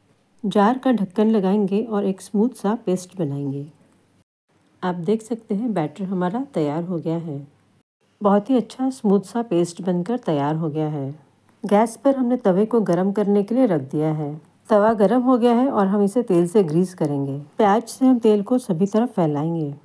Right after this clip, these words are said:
एक चम्मच बैटर डालेंगे और अब हमें इसे धीरे धीरे फैलाना है। इसे हमें राउंड सा शेप देना है। अब हम इसके ऊपर ग्रेट किया हुआ गाजर डालेंगे। इसे हमें पूरे चीले के ऊपर फैलाना है।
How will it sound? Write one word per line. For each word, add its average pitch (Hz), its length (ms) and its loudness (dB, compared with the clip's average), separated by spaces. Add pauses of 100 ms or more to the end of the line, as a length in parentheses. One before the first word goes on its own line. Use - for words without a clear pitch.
(320)
एक 240 260 2
चम्मच 254 320 2
बैटर 196 320 2
डालेंगे 151 540 -2 (160)
और 202 220 -2
अब 220 180 0
हमें 240 160 0
इसे 220 260 -2
धीरे 185 300 2
धीरे 190 240 0 (280)
फैलाना 147 420 -2
है। 151 260 -6 (960)
इसे 208 220 -2
हमें 233 260 0
राउंड 175 260 0
सा 247 220 -6
शेप 160 260 -4
देना 143 300 -4
है। 151 360 -8 (1040)
अब 220 180 0
हम 262 100 4
इसके 262 260 0
ऊपर 254 240 2
ग्रेट 196 360 0
किया 226 180 2
हुआ 233 220 2
गाजर 175 420 0
डालेंगे। 135 480 -4 (800)
इसे 220 200 0
हमें 247 260 2
पूरे 220 300 4
चीले 190 320 0
के 214 120 0
ऊपर 208 200 0
फैलाना 156 520 0
है। 156 260 -6